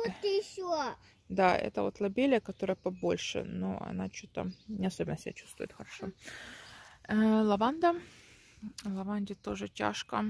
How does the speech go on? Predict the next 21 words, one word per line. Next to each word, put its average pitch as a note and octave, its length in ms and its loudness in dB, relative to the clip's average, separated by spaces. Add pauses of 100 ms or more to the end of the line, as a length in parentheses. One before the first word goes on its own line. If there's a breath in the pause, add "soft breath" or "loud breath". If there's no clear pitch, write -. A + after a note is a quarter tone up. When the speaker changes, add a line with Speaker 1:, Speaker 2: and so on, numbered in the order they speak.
(500 loud breath)
Speaker 1:
конечно, A3 420 -4
несмотря G3+ 300 0
на G3 80 2
то, G3+ 100 -4
что G3 160 -6
она G3 60 0
вроде F#3+ 180 0
как F#3 60 0
должна F#3 260 0
расти F#3 240 -6
на F#3+ 80 0
солнце, C#4 500 -6
Speaker 2:
Мам? G#3+ 120 0
Speaker 1:
но G#3+ 220 2 (840 loud breath)
Speaker 2:
Мама? G#3 220 -4
Speaker 1:
ей G#3 100 0
тоже G3+ 280 -6
тяжко. - 380 -2
Да, C#4+ 140 10
зайка? G#3 320 2 (1200)
Speaker 2:
Тоже F4+ 380 -6